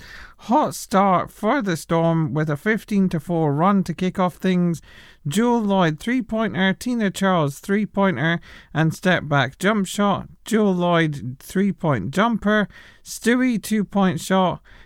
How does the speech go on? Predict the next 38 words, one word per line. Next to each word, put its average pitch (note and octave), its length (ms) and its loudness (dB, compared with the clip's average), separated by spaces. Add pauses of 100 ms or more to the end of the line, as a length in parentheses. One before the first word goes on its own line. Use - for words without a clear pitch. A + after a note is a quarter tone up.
(140)
then F#3 320 4
a D3+ 140 0
Jewell F#3 480 2
driving D#3+ 600 0
floating C#3+ 560 0
jump F3 300 0
shot. - 360 -2 (400)
Then G#3 420 2
the F3 100 0
Storm G3 320 2
continued G3+ 520 0
on F#3+ 140 4
their D3+ 140 4
hot F#3 280 0
streak F3+ 380 -4
and D3 140 0
went D#3 180 2
on D3+ 240 2
a C#3+ 80 0
further G3+ 540 0
fifteen F#3 560 -2
to C#3+ 120 -2
six G#3 360 -6
run F3+ 300 2
to D#3+ 120 -2
round D#3+ 320 2
off D3+ 140 -4
the D3+ 100 -2
quarter. C3+ 540 -2 (580)
Jewell G3+ 320 2
Loyd F3 320 0
gets D3 240 -4
a C#3+ 60 -2
three-pointer, G3+ 840 -2
Gabby F#3+ 300 0
Williams D#3+ 480 0
two-point G3 540 -2
shot, F3 320 0